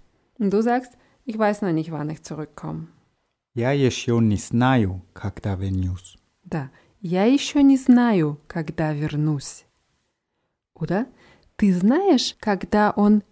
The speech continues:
Speaker 1: вернётся из отпуска?» Also, wir kommen zurück von irgendwas oder aus dem Urlaub in dem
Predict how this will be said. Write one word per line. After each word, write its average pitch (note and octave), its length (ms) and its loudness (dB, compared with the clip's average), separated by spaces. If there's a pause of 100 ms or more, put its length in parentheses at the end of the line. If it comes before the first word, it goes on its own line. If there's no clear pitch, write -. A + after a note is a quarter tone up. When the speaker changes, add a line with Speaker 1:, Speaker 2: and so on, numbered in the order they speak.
Speaker 1:
вернётся G3 1300 0 (280)
из A3+ 260 0 (120)
отпуска?» E3+ 840 -2
Also, D#3+ 320 -4
wir E3 140 -2
kommen G#3+ 400 -2
zurück A3 400 -6 (360)
von G3 360 0 (220)
irgendwas E3 440 -4
oder - 220 -8 (340)
aus - 800 -4
dem D#3 340 -4 (140)
Urlaub D#3+ 640 -4
in D3 140 -8
dem C#3+ 400 -8